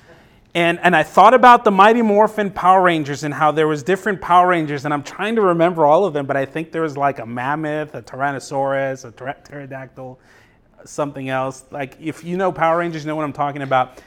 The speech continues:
And each Ranger kind of fought together, but then the bad guy got so big where it was time to kind of unite, get together, you know what I mean? And so they united, they got together, and they became something called Megazord. I had to look that up 'cause I forgot that.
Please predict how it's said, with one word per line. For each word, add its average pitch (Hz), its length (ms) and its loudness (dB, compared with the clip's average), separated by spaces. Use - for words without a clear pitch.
And 156 180 -8
each 185 240 -8
Ranger 180 380 -2
kind 175 240 -4
of 139 80 -6
fought 170 280 2
together, 160 440 -4
but 151 180 -8
then 165 320 -6
the 143 140 -4
bad 160 340 0
guy 160 160 0
got 151 300 -4
so 170 200 -2
big 160 380 -8
where 143 400 -4
it 143 80 -4
was 147 200 -4
time 156 280 -4
to 156 100 -14
kind 165 260 -6
of 127 160 -10
unite, 170 460 -2
get 165 160 -4
together, 170 380 0
you 143 120 -4
know 156 120 -4
what 160 100 -2
I 156 60 -2
mean? 170 360 -4
And 156 120 -6
so 175 200 -2
they 170 100 2
united, 170 460 0
they 160 80 -4
got 165 200 2
together, 165 380 -2
and 160 100 -4
they 147 120 -4
became 151 400 -6
something 160 360 -6
called 139 320 -2
Megazord. 147 680 -4
I 151 80 0
had 196 120 4
to 175 60 0
look 180 240 -4
that 147 180 2
up 135 180 -2
'cause 143 140 -8
I 135 80 0
forgot 135 420 -2
that. 110 200 -16